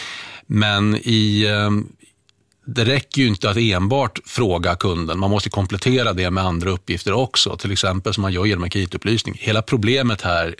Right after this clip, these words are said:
är ju att kreditupplysningen inte ger den fullständiga bilden. Och de-, den bilden kan man då bara komplettera genom att ställa frågor direkt till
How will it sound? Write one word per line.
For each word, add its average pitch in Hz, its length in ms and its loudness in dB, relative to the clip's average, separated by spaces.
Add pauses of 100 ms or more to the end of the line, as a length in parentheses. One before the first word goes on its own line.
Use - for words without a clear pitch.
är 98 240 0
ju 98 140 2
att 87 120 -4
kreditupplysningen 98 760 0
inte 92 260 -2
ger 95 400 0 (120)
den 101 140 0
fullständiga 90 640 -2
bilden. 107 540 0
Och 101 120 -4
de-, 107 180 0
den 120 520 0
bilden 95 340 0
kan 92 140 -2
man 90 120 0
då 90 80 -2
bara 87 200 0
komplettera 107 600 -2
genom 85 200 -2
att 87 80 -4
ställa 85 200 -4
frågor 87 300 -4
direkt 85 400 -6
till 90 280 -6